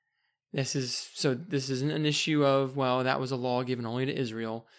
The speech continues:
You can't say that this was just, you know, a for thing for Moses or for the, the nation of Israel in the promised land, uh, you know, during the time of the monarchy or the time of judges. No, this was a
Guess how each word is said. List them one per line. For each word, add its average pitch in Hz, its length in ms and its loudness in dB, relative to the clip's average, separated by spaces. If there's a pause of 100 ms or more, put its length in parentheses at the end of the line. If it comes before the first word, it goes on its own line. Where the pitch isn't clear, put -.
(580)
You 135 100 -4
can't 143 360 2
say 135 360 2
that 123 160 0
this 135 180 -4
was 123 140 -8
just, 123 240 -6
you - 100 -6
know, 127 140 -2
a 139 140 -2
for - 180 -6
thing 135 240 -4
for 131 120 -6
Moses 127 600 -2
or 123 80 -4
for 127 160 -8
the, 120 200 -6
the - 140 -6
nation 123 340 -4
of 113 80 -6
Israel 120 540 -4 (380)
in 135 140 -2
the 127 60 -4
promised 123 440 -4
land, 117 420 -4 (580)
uh, 117 360 -4
you 147 120 -4
know, 113 140 -4
during 123 240 -2
the 117 60 -8
time 120 360 -4
of 113 140 -8
the 117 60 -4
monarchy 120 680 -2
or - 80 -2
the 120 60 0
time 117 300 -6
of 113 100 -12
judges. 127 500 -6 (460)
No, 135 340 2
this 151 320 2
was 139 360 2
a 120 400 0